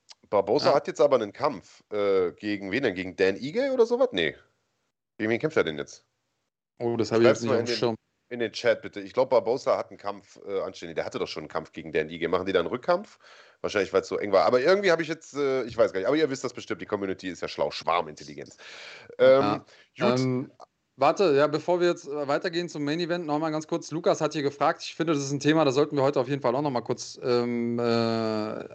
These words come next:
Speaker 2: mit aufgreifen. Auch wenn du alles in Capital Letters geschrieben hast, Lukas, bitte unterlass das. Ich find das so, komm mir immer so vor, als würde mich an, man mich anbrüllen. Ähm, äh, Sabit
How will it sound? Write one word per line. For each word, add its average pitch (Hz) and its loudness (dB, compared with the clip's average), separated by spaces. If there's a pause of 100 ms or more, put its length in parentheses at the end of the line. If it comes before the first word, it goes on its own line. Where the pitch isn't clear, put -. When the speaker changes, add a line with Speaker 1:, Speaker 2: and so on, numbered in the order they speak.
(160)
Speaker 2:
mit 131 2
aufgreifen. 131 4 (320)
Auch 147 4
wenn 170 4
du 165 4
alles 180 2
in 170 -4
Capital 170 0
Letters 139 0
geschrieben 131 -10
hast, 127 -6
Lukas, 170 -4
bitte 156 -8
unterlass 143 0
das. 147 -6
Ich 127 -14
find 135 -14
das 127 -10
so, 120 -2 (480)
komm 143 2
mir 147 6
immer 131 2
so 123 -2
vor, 143 2
als 131 2
würde 127 -4
mich 117 -10
an, 139 -8
man 120 -4
mich 123 -10
anbrüllen. 143 4 (280)
Ähm, 143 0
äh, 135 0
Sabit 139 -2